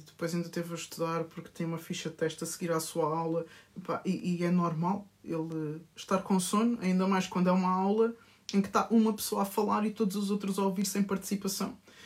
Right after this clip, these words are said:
E a, a pessoa ficou assim, abriu os olhos, realmente disse, aquilo até começou a ser um trabalho engraçado,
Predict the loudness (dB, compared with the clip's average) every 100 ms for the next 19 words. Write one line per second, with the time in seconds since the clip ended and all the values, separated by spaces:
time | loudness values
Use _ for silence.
0 | -4 0 2 0 -8 -16 -8 -6 -4 -2
1 | 0 4 4 4 2 2 4 2 2 2
2 | 2 2 4 2 0 -8 _ -10 -4 -2
3 | -2 0 4 4 4 4 4 6 4 6
4 | 6 8 6 6 6 6 4 0